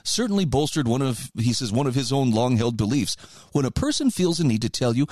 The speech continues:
how caring and empathetic they are, empathetic they are," he says, "run like hell." But he says it was the central plank of Devon's thesis that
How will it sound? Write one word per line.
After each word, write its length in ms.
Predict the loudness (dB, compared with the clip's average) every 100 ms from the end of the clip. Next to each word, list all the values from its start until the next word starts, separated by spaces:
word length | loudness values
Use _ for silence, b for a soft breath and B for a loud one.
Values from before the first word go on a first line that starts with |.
| B
how 220 | B -6 -6 -10
caring 500 | -4 0 2 0 -2 B
and 160 | -4 -2
empathetic 520 | 0 -2 -2 -2 -2
they 140 | -2
are, 100 | -2 0
empathetic 560 | -2 -2 -2 -2 -2
they 140 | 0 0
are," 160 | 0 -4 B B
he 100 | -2
says, 180 | -2 -2
"run 220 | 0 2
like 180 | 2 0
hell." 320 | -2 -4 -8 -20 _ _ _ _ _ _ _ -20 B
But 100 | -2
he 40 | -2
says 220 | -2 -2
it 80 | 0
was 140 | 0
the 100 | -2
central 400 | -2 -2 -2 -2
plank 340 | 0 -2 0
of 140 | -2 -2
Devon's 420 | -2 0 0 0
thesis 580 | -2 -2 -2 -2 -4 -6 B B B
that 160 | -4 -4